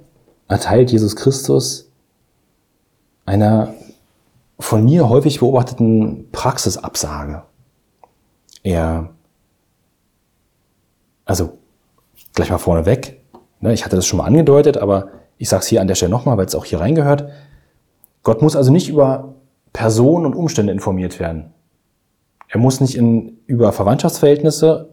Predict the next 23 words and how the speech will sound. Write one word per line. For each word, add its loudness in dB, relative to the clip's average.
über 2
das -2
Datum 0
oder 4
sonst 2
irgendwas 2
informiert -2
werden. -2
Das 0
ist 0
ja 4
das 2
Gute. 0
Wenn 4
wir 2
anfangen 0
zu 2
reden, 0
weiß 0
Gott -2
schon 0
den 0
Kontext. -8